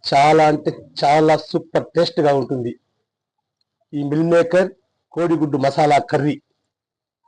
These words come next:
చివరగా స్టవ్ ఆఫ్ చేసుకొని మనం ముందుగా తరిగి ఉంచుకున్న కొత్తిమీరని గార్నిష్ చేసుకుంటే ఎంతో simply, tasty, tasty మన మిల్ మేకర్ కోడిగుడ్డు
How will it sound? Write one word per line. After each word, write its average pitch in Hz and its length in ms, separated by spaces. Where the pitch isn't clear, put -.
చివరగా 165 460
స్టవ్ 160 260
ఆఫ్ 156 200
చేసుకొని 151 380
మనం 135 160
ముందుగా 156 360
తరిగి 139 240
ఉంచుకున్న 135 360
కొత్తిమీరని 139 460
గార్నిష్ 131 360
చేసుకుంటే 127 420
ఎంతో 131 220
simply, 143 300
tasty, 143 380
tasty 156 320
మన 127 120
మిల్ 151 200
మేకర్ 160 340
కోడిగుడ్డు 147 540